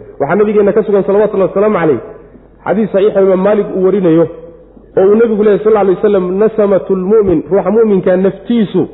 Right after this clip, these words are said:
"taa'irun yacluqu fii shajari ljanna", waa shimbir geedaha jannada daaqaya. Geedaha jannada ayuu ka cuni.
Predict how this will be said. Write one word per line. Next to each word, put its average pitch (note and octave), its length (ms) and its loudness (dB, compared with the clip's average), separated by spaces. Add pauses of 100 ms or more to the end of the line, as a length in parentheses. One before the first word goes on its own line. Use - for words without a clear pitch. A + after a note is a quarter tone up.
(720)
"taa'irun G#3 760 2 (280)
yacluqu F#3+ 720 0
fii F#3+ 180 -4
shajari F#3 400 0
ljanna", D3 400 -2 (460)
waa D#3 220 2
shimbir F3 440 0 (800)
geedaha G3+ 420 2
jannada F3 420 0
daaqaya. C3 480 -2 (1000)
Geedaha F3 360 0
jannada E3+ 400 0
ayuu E3+ 240 0
ka - 160 -4
cuni. D3+ 240 0